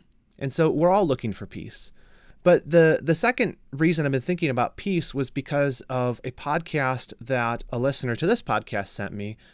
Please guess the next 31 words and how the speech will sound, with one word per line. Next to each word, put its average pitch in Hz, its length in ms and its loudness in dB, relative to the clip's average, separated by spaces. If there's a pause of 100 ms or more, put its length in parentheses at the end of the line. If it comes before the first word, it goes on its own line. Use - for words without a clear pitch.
(120)
Um, 98 480 -6 (340)
and 120 100 -4
I 123 40 0
can't 180 180 -2
remember 175 180 2
the 151 60 0
name 143 200 0
of 117 80 -2
it. 117 80 2
If 113 80 -4
I 131 60 2
can 123 120 -4
find 151 300 0
it, 127 100 4
I 120 160 0
will 117 280 -2 (200)
post 131 240 -2
a 117 40 -2
link 117 220 -2
in 110 140 -6
the 104 80 -6
show 117 200 -2
notes. 98 320 -6
But 107 300 -4 (280)
thank 185 200 0
you, 165 100 6
Zarel, 127 460 4
for - 120 -6
sending 123 340 -2
me 110 100 -2
that 104 340 -2